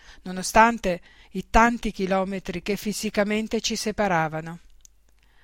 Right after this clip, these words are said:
Penso ad Antonella, che se ne sta a Napoli.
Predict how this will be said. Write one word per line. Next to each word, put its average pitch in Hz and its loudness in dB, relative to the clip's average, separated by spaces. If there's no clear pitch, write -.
Penso 269 4
ad 220 2
Antonella, 185 -2
che 233 0
se 240 -4
ne 233 0
sta 226 8
a 220 4
Napoli. 185 0